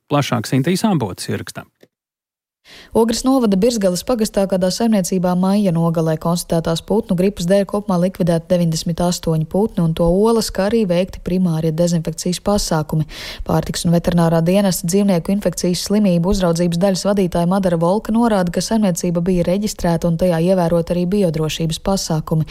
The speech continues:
Speaker 2: Pat laban epidemioloģiskā izmeklēšana gan vēl norit, bet iespējams putnu gripu saimniecībā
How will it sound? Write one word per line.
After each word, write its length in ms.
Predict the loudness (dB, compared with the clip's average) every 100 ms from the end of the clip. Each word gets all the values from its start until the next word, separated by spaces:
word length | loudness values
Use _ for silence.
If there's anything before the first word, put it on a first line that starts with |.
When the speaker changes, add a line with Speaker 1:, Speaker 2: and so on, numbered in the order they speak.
| -8 -10 -6
Speaker 2:
Pat 160 | 0 2
laban 240 | 4 4 2
epidemioloģiskā 760 | 2 2 2 2 0 -2 0 0
izmeklēšana 560 | 0 -2 -2 0 0 0
gan 80 | 2
vēl 160 | 2
norit, 480 | 2 2 2 0 0
bet 240 | -4 -4
iespējams 720 | -2 -2 0 0 2 0 -2 -2
putnu 320 | -4 -2 0
gripu 400 | 2 0 -2 -4
saimniecībā 640 | 0 2 2 2 2 2